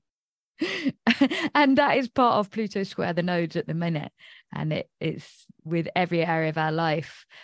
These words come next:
And I have called twenty twenty-three the love revolution all year. And again, I have been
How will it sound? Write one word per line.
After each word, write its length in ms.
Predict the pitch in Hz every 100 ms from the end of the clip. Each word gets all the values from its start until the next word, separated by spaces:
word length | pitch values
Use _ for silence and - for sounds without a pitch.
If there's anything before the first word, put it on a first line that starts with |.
| -
And 300 | - 180 175
I 100 | -
have 180 | 190 185 -
called 460 | - 170 165 202 -
twenty 260 | 202 190
twenty-three 480 | 185 180 170 - 156
the 100 | 160
love 340 | 156 156 151 - -
revolution 920 | - 156 151 156 170 - - 156 180 -
all 220 | 170 165
year. 420 | 156 170 151 - - - - _
And 160 | 165 170
again, 520 | 170 214 240 170 165 - _ - - _
I 120 | 160
have 340 | 180 175 156 - _
been 560 | 185 175 170 165 170